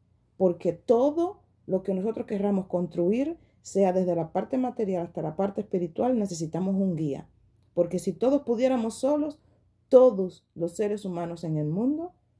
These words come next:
ya estuviéramos bien, ya estuviéramos como Dios quiere, ya estuviéramos como menciona la Biblia, llenos de abundancia, llenos de paz, llenos de amor. Y si no hemos llegado allí es por falta de sabiduría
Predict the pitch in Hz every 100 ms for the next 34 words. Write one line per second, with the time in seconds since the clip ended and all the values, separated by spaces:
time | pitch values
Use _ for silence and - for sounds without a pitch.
0 | _ - 147 196 208 202 185 202 202 185
1 | 156 147 147 190 220 226 226 220 202 196
2 | 175 160 147 202 269 349 - _ _ _
3 | _ _ _ _ _ _ _ _ _ _
4 | _ - 202 190 170 170 196 214 208 202
5 | 208 196 190 175 165 160 160 196 208 208
6 | - 165 147 160 147 151 151 _ _ _
7 | _ - 180 175 175 160 156 156 170 165
8 | 165 165 160 160 147 147 - 151 151 156
9 | 156 151 151 143 147 147 151 _ _ -
10 | 185 - 170 170 190 277 269 269 262 247
11 | 233 240 233 226 240 240 - 185 180 208
12 | 214 262 226 190 160 151 151 156 131